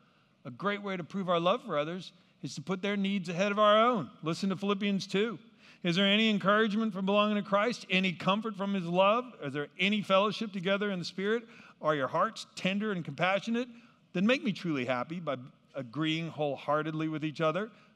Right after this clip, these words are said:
loving one another, working together with one mind and purpose. Don't be selfish. Don't try to impress others. Be humble, thinking other, thinking of others as better than yourselves."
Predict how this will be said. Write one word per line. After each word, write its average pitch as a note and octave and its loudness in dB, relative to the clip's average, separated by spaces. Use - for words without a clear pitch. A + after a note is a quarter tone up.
loving D#3 2
one D3+ -2
another, D3 -4
working D#3+ 0
together D3+ 0
with C#3 -6
one D3+ -2
mind D3 -2
and B2+ -8
purpose. D#3+ -6
Don't A#3 2
be G#3 -4
selfish. D3 -8
Don't G#3 2
try C#3+ 0
to B2+ -4
impress C#3 -2
others. D#3 -4
Be D#3+ -2
humble, E3 -2
thinking A3 0
other, G#3 2
thinking A3 0
of D#3+ 0
others F#3+ 2
as F3 -8
better G3+ 4
than A3 0
yourselves." G#3+ 2